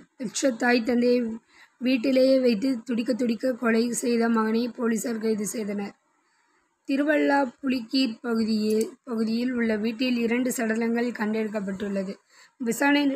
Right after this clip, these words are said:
விசாரணை மேற்கொண்டதில் அவர்கள் கிருஷ்ணன் குட்டி மற்றும் சாரதா ச-, தம்பதியினர் என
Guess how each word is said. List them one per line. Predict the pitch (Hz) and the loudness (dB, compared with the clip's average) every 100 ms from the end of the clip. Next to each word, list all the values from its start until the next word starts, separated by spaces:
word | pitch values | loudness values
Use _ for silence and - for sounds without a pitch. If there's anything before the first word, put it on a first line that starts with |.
| 392 | -2
விசாரணை | 220 220 269 269 277 | -2 0 0 2 2
மேற்கொண்டதில் | 254 233 226 233 220 214 247 | 2 0 -2 0 0 0 0
அவர்கள் | 233 220 208 220 | 0 -2 -4 -6
கிருஷ்ணன் | - 226 - 269 254 | -6 -6 -2 -2 -2
குட்டி | 247 208 262 | -4 -8 -4
மற்றும் | 247 196 262 247 - - - _ | -2 -4 -4 -6 -8 -20 -20 _
சாரதா | - 262 240 254 262 262 247 | -8 2 2 4 2 0 0
ச-, | 254 240 226 | -2 -4 -4
தம்பதியினர் | 226 233 233 240 233 226 226 220 | -2 0 0 0 0 2 0 0
என | 202 | -2